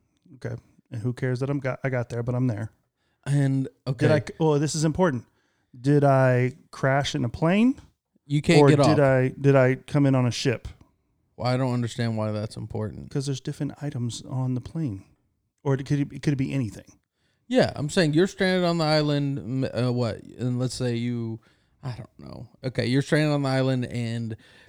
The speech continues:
Speaker 2: y-, it's a custom <laughs> island.
Speaker 1: Oh, okay.
Speaker 2: <laughs>
Speaker 1: Okay. I,
Speaker 2: So
Speaker 1: oh, I see what you're saying. It's any one item. It doesn't have to be.
Speaker 2: Sure. And, well, first things first, I was gonna say, like, you get one, you know, meal, but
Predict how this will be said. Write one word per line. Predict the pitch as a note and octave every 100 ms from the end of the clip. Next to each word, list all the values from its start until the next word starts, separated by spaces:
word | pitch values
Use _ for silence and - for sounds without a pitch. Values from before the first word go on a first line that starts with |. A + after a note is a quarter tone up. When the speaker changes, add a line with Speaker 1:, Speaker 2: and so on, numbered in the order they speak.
| _ _ _ C3
Speaker 2:
y-, | C3
it's | - B2+
a | B2+
custom | - C3+ - B2+
<laughs> |
island. | - D3 - - - -
Speaker 1:
Oh, | E3 D#3+ F#3
okay. | - G3+ - F#3+
Speaker 2:
<laughs> | -
Speaker 1:
Okay. | E3 C#3+
I, | - G3+
Speaker 2:
So | A3
Speaker 1:
oh, | G#3
I | G3
see | G3
what | D#3
you're |
saying. | C3 D3 B2+
It's | C#3+ A2
any | G3+ G3
one | E3 D#3
item. | C3+ C#3+ C3+
It |
doesn't | C3+ C#3
have | C#3 C3+
to | -
be. |
Speaker 2:
Sure. | C#4 A3 C3+ A2 - - -
And, | D#3 D#3 D#3 -
well, | E3+ F#3
first | - A3+ B3 -
things | D#3 C#3
first, | - B2+ B2 -
I | C#3+
was | D#3 A3 F#3
gonna | E3 D3
say, | - C3 B2
like, | A#2 A#2 A2+
you | A#2+
get | A#2+ A#2+
one, | B2 A#2 A#2 A#2 A#2 A2+ A2+ - -
you | A#2+
know, | A2 A2
meal, | A2 A#2 A#2+ B2 D3 D#3 _ _ _ _ _
but | D#3 D#3 -